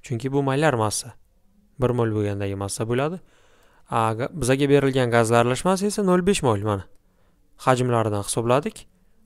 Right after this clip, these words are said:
Nol to'rt va nol bir, ikkalasining yig'indisi nol besh bo'ladi. Nol besh molini massasini hisoblaydigan bo'lsam, yigirma to'rt u ikki gram bo'ladi. Bu yerdan azotni massasini hisoblashim mumkin. Yigirma sakkiz ko'paytirilgan nol butun to'rt.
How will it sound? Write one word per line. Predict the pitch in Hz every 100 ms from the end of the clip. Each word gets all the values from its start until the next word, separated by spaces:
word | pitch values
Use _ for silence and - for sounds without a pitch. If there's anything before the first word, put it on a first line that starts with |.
| -
Nol | 120
to'rt | 117 175 -
va | 120
nol | 113 110
bir, | 147 196
ikkalasining | 147 123 120 - 120
yig'indisi | 120 110 -
nol | 123 120
besh | 113 -
bo'ladi. | 110 127 180 - _ _ _ -
Nol | 139 151
besh | 160 -
molini | 143 131 123
massasini | 120 123 135 117 120
hisoblaydigan | 110 127 117 117 117 120
bo'lsam, | 131 196
yigirma | 127 123 131 117
to'rt | - 165 180 180
u | - 165
ikki | - 160
gram | 127 131 123
bo'ladi. | 107 98 - - _ _ _ _ _ _ _ _ - _ _ _ _ -
Bu | 139
yerdan | 147 127 104 - _ -
azotni | 135 131 156 160 143 117 104 -
massasini | - 123 135 120 120
hisoblashim | - 127 120 113 123
mumkin. | 117 123 220 233 - _ _ _ -
Yigirma | 127 131 131 120
sakkiz | 123 - -
ko'paytirilgan | 127 127 117 117 113 110 104 - _ _ -
nol | 120 110
butun | 110 113 110
to'rt. | 151 202 -